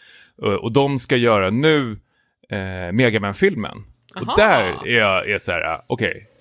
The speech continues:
Speaker 1: det här kan bli intressant, för jag har sett vad de här har gjort innan, och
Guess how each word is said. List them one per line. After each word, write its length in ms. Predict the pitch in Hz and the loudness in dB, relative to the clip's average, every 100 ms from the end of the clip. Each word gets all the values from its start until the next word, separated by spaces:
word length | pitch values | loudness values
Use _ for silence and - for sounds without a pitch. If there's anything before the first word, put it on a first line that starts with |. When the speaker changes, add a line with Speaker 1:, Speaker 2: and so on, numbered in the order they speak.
| _ - | _ -2
Speaker 1:
det 60 | |
här 120 | 113 131 | 0 0
kan 160 | 120 | 0
bli 120 | 95 | -2
intressant, 500 | 87 107 - 143 104 | -4 -4 0 0 0
för 100 | - | 0
jag 40 | 110 | 0
har 60 | |
sett 400 | 110 - 180 - | 0 0 0 0
vad 100 | 127 | -2
de 80 | 110 | 0
här 120 | 101 | 0
har 60 | 98 | 2
gjort 360 | 117 165 - 151 | 2 2 0 -4
innan, 500 | 135 120 123 123 117 | -2 0 0 0 -4
och 200 | - 95 | -6 -8